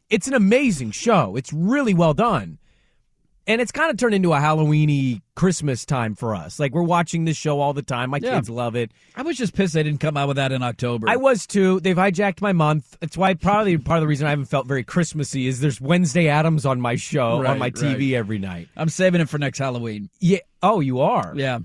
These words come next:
Speaker 1: Good luck to you. It's a good show. I'd highly
Speaker 2: It
Speaker 1: advise
Speaker 2: sounds
Speaker 1: watching
Speaker 2: great,
Speaker 1: it.
Speaker 2: yeah.
Speaker 1: Um, but my wife, I come home yesterday and I walk in my bathroom and we have,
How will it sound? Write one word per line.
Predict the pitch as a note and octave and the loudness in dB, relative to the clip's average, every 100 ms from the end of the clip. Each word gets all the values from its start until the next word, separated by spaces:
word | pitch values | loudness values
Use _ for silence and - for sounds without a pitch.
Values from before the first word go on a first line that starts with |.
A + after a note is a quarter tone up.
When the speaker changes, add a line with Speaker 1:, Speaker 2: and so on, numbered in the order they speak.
| - | -12
Speaker 1:
Good | A2+ F3 | -2 -2
luck | A3+ A#3+ - | 2 -2 -2
to | C3 | -6
you. | A2 | -4
It's | - | -6
a | G#3 | -4
good | C4 | -4
show. | F3+ G3 F3 A2 | -2 2 2 2
I'd | C3+ E3 | 0 0
highly | F#3 F3+ | 0 0
Speaker 2:
It | |
Speaker 1:
advise | E3 B2 | 0 2
Speaker 2:
sounds | A3+ C#4 | 2 2
Speaker 1:
watching | G#2 | 2
Speaker 2:
great, | F#3 - | 2 0
Speaker 1:
it. | - | -4
Speaker 2:
yeah. | C#3 D3 C3+ C3 B2 A2+ | -6 -2 0 0 0 -2
Speaker 1:
Um, | G2 F2+ _ _ _ _ | -4 -8 _ _ _ _
but | D#3 A#2+ F#3 F3 - _ _ _ _ _ - | -8 2 4 4 -2 _ _ _ _ _ -6
my | D3+ F3 F#3+ | -2 2 2
wife, | F#3 G3+ C#4 C#4+ - | 2 2 2 -2 -2
I | G3 | -2
come | - G#3 | 0 0
home | G3+ G3+ | 2 2
yesterday | A3 - A3+ F3+ C#3+ | 0 -2 -2 0 0
and | D#3 | 0
I | |
walk | D#3+ F#3+ A3 G#3+ | 0 0 -2 -2
in | |
my | F#3 | 0
bathroom | C#3 D#3+ G#3+ F#3+ D3+ | 2 2 0 0 -4
and | C3+ | -2
we | A3+ | 0
have, | F#3 B2 | 0 0